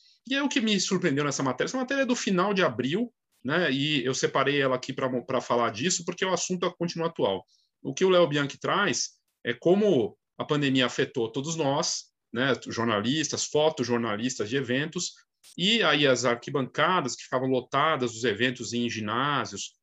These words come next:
com milhares de jogadores pra todo tipo de jogo de videogame,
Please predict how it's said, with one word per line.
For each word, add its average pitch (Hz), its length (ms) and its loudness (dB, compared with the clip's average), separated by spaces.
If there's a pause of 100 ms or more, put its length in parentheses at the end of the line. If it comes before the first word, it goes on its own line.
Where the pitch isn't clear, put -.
(260)
com 139 140 0
milhares 160 540 2
de 127 40 -6
jogadores 123 560 0
pra 143 240 -2
todo 180 220 -4
tipo 165 240 -4
de 120 80 -4
jogo 123 300 2 (160)
de 110 100 -16
videogame, 113 640 0